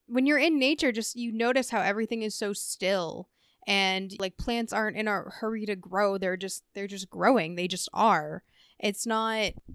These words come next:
it's not good. It's not bad. It's just everything in nature just, it just is. And we're, we're part of nature. Like, we are made of the <laughs> same stuff that grows around us. It's all,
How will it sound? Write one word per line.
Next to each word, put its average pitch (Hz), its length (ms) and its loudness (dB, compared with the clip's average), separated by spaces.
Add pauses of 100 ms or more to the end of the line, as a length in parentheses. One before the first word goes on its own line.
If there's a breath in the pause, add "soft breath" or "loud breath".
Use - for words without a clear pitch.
(260)
it's 247 160 -2
not 254 240 6
good. 233 340 6
It's 220 180 2
not 214 220 0
bad. 196 420 6
It's 185 180 -2
just 196 320 0
everything 214 360 2
in 208 80 0
nature 196 320 0
just, 180 280 -6 (100)
it 185 120 -8
just 185 200 -2
is. 185 540 4 (640 soft breath)
And 220 580 6 (220)
we're, 262 240 8
we're 285 160 10
part 277 400 2
of 190 160 0
nature. - 600 -2
Like, 202 200 0
we 254 280 6
are 269 160 4
made 220 360 6
of 196 140 0
the 202 140 4
<laughs> - 20 4
same 226 640 4 (480 soft breath)
stuff 208 720 6
that 196 640 2
grows 208 400 6
around 190 440 4
us. - 460 -4
It's 196 180 0
all, 220 460 6